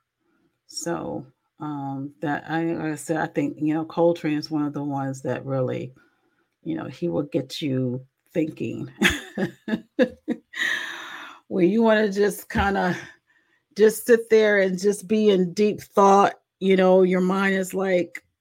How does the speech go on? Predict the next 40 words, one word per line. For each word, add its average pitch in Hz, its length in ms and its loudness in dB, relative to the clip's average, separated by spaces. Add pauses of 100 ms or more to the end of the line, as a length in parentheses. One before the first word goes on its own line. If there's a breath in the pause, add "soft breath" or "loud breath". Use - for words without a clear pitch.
(120)
you 196 120 0
know, 175 320 2 (640 loud breath)
"Uh, 185 300 0
I 180 120 -2
ju-, 165 160 -2
I 175 100 -4
just 180 240 -6
need 180 260 -4
to 170 120 -6
kinda 170 380 -4
just 160 420 -10 (580)
chill 170 420 -4
out 160 280 -4
and 165 140 -8
just, 151 380 -10 (400)
you 175 140 -6
know, 156 140 -2
just 151 360 -14 (440)
be 180 340 -2
and 160 120 -4
just 156 280 -12
sit 165 340 0
and 156 200 -6
just 151 280 -10 (840 soft breath)
be 185 180 0
in 165 160 2
thought," 160 460 -4 (760)
you 165 100 0
know, 156 240 0
just 175 260 -6
have 196 200 -4
some, 175 360 -6 (100)
uh, 165 300 -6
put 190 240 -6
on 170 300 0
some 175 200 -6
Coltrane 170 800 -2
in 147 80 -4
the 151 80 -4
background, 143 640 -8